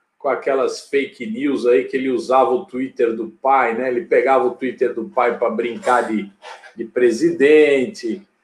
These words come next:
Era o Eduardinho Bolsonaro com, querendo ser embaixador em Washington. Então, aquilo ali foi dando muito, muito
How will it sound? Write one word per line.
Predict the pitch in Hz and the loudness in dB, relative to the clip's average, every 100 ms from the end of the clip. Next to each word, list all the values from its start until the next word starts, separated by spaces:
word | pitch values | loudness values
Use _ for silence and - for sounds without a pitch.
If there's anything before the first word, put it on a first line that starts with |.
| _ _ 131 | _ _ 2
Era | 147 151 | 6 8
o | 147 | 6
Eduardinho | 135 135 131 131 120 110 139 135 120 | 6 4 6 6 4 -2 -4 -2 0
Bolsonaro | 113 127 - 131 120 131 127 120 113 | 2 0 0 -2 0 2 4 2 0
com, | 127 110 | -4 -8
querendo | - 123 127 123 | -2 0 0 -2
ser | - 131 127 | -4 -6 -4
embaixador | 120 123 - - 113 110 123 123 | 0 0 0 0 0 2 2 2
em | |
Washington. | 123 127 160 151 139 - 135 117 117 117 104 _ _ _ _ _ | 2 4 6 6 6 2 -8 -10 -6 -6 -8 _ _ _ _ _
Então, | - - 233 | -10 -2 0
aquilo | 214 226 208 | 0 2 4
ali | 165 208 202 135 107 - _ _ _ _ - | 6 6 4 4 0 -6 _ _ _ _ 0
foi | 156 - | 0 2
dando | 156 160 151 | 0 0 -2
muito, | 175 185 175 139 113 107 101 - _ _ _ _ | -2 0 2 2 0 -6 -14 -20 _ _ _ _
muito | 147 - | -20 -20